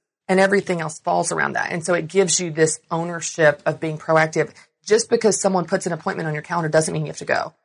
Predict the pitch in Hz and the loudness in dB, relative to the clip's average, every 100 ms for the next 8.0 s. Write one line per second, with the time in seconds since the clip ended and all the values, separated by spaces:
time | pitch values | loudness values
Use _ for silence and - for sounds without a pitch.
0 | _ _ - 180 185 165 160 160 - - | _ _ 0 2 2 0 -2 -4 -6 -8
1 | - - - - - _ 170 165 170 160 | -2 -4 -4 -10 -16 _ -4 0 -2 -2
2 | 160 160 156 165 170 170 156 135 151 147 | -2 -4 -6 -8 2 4 4 4 0 -2
3 | - 170 147 143 143 139 117 - 160 151 | 0 0 -2 -4 -2 0 -2 -4 -8 -4
4 | - 160 160 160 - 147 151 156 - 156 | 0 0 0 -8 -8 -6 -4 -4 -6 -8
5 | 160 156 147 - - - 160 - - _ | -2 0 2 0 0 -2 -4 -8 -12 _
6 | _ _ _ 196 175 247 226 196 - 175 | _ _ _ 4 4 2 4 2 2 -4
7 | 160 165 165 160 170 165 - 190 190 | -2 0 0 -2 -4 -6 -4 0 2